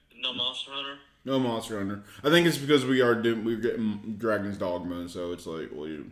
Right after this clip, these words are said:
Speaker 1: Uh-huh.
Speaker 2: you're probably, you have
Speaker 1: Uh,
Speaker 2: two monster-based games. You don't wanna, like, rub it together. I don't know.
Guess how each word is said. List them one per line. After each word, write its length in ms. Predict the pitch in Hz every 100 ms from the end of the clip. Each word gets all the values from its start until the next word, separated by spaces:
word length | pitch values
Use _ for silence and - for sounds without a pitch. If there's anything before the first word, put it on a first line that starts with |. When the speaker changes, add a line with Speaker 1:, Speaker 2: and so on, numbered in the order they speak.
| -
Speaker 1:
Uh-huh. 240 | - - - _ _ -
Speaker 2:
you're 120 | 120
probably, 340 | 139 123 120
you 80 | 127
have 120 | 123
Speaker 1:
Uh, 40 | -
Speaker 2:
two 120 | 135
monster-based 720 | 120 117 113 - 107 107 104
games. 340 | 107 98 98 98
You 60 |
don't 260 | 101 87 101
wanna, 260 | 101 95 92
like, 320 | 90 85 - _ _ - _ - - -
rub 380 | 107 107 104 101
it 320 | 98 92 - _ _ _ -
together. 580 | 104 92 92 92 95 95
I 20 |
don't 160 | 90 -
know. 180 | 50